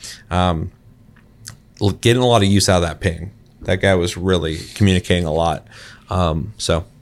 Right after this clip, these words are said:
that's definitely appreciated. Uh, let's see. Rob hit me up randomly, and he's like, "Hey, I'm gonna play Valorant." And I was like, "I don't know what that is."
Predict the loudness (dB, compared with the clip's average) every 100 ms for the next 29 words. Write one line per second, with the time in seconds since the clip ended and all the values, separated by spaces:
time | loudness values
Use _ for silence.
0 | -20 -4 -2 0 0 0 -2 -2 0 -2
1 | -4 -12 -12 -12 -14 -2 4 6 8 8
2 | 8 6 4 0 4 6 6 6 4 0
3 | -6 -4 2 4 4 2 0 0 0 0
4 | 0 -2 0 -2 -2 0 -2 -2 2 4
5 | 4 2 4 6 6 6 4 2 2 4
6 | 4 2 2 2 0 -4 -6 -12 -20 -20
7 | -20 -20 -20 -20 -20 -20 -20 -6 2 4
8 | 4 2 0 -2 -20 -20 -20 -20 -2 2
9 | 4 4 2 0 -4 -6 -8 -8 -10